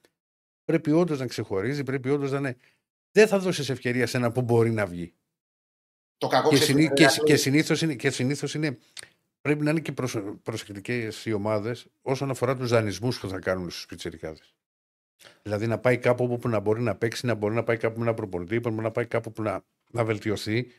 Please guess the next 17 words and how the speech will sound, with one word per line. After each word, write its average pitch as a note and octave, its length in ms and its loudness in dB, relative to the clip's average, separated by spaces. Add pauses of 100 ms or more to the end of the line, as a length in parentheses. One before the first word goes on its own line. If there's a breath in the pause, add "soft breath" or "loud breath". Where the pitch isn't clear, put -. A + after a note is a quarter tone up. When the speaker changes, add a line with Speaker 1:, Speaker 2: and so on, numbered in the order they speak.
(100)
Speaker 1:
Και - 120 -4
για A2 140 2
μένα C3+ 300 2
είναι C3 140 0
προτιμότερο A#2+ 760 -2 (180)
όταν C3+ 280 0
έχεις C#3 180 -2
ένα C3 180 0
ταλέντο, A2 600 0
π.χ. A#2+ 200 -6
να A2 180 -2
έχει G#2+ 180 -4
η G2+ 40 2
αεκ G#2 180 -2
τώρα, G2 180 -2
π.χ. - 60 -12 (240)
ένα, G2 300 -4